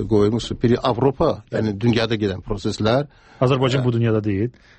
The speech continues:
Speaker 1: Azərbaycanda gedən proseslər, biz demirik, analog olmayan ölkədir.
Speaker 2: Hə.
Speaker 1: <laughs> Ona görə dünyada gedən proseslər
Speaker 2: Yaxşı,
Speaker 1: bizə
Speaker 2: ayıraq.
Speaker 1: Hə.
Speaker 2: Avropadakı etirazları
Speaker 1: Avropada
Speaker 2: Azərbaycana
Speaker 1: mən
Speaker 2: gedir.
Speaker 1: başa düşürəm.
Speaker 2: Mən.
Speaker 1: Çünki orada cürbəcür qüvvələr birləşib.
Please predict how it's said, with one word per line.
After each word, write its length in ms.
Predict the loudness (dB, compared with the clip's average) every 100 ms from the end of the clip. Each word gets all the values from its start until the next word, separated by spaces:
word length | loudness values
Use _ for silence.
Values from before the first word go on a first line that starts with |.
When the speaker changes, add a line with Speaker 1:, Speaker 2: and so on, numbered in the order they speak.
| -10
Speaker 1:
Azərbaycanda 1040 | 0 0 2 -2 0 -2 0 0 0 0 0
gedən 280 | 0 0 0
proseslər, 640 | -4 -2 -2 -2 -2 -8 -8 -4
biz 140 | -2 2
demirik, 280 | 2 0 -2
analog 320 | 0 2 2
olmayan 340 | 2 2 2 0
ölkədir. 440 | 0 -2 0 0 0
Speaker 2:
Hə. 140 | 0 -2 -2 -12
Speaker 1:
<laughs> 220 | -8 2
Ona 160 | 2 4
görə 280 | 2 2 2 2 0
dünyada 300 | 2 2 2
gedən 240 | -2 -2 -2
proseslər 380 | -4 0 2 2
Speaker 2:
Yaxşı, 100 | 0
Speaker 1:
bizə 160 | 0
Speaker 2:
ayıraq. 360 | 2 0 -2 -8 _ -8
Speaker 1:
Hə. 160 | -4 0 0
Speaker 2:
Avropadakı 600 | 2 0 0 0 0 -2
etirazları 460 | -2 -2 0 2 2
Speaker 1:
Avropada 420 | 2 -2 0 0
Speaker 2:
Azərbaycana 220 | 0 -2
Speaker 1:
mən 140 | -2
Speaker 2:
gedir. 60 | -2
Speaker 1:
başa 220 | -4 -4
düşürəm. 480 | -4 -4 0 0 2
Speaker 2:
Mən. 180 | -2 -6 -12 -6
Speaker 1:
Çünki 260 | 0 2 4
orada 240 | 2 2
cürbəcür 460 | 0 0 2 0 0
qüvvələr 440 | 0 2 2 0 -2
birləşib. 520 | -4 -2 0 -2 -2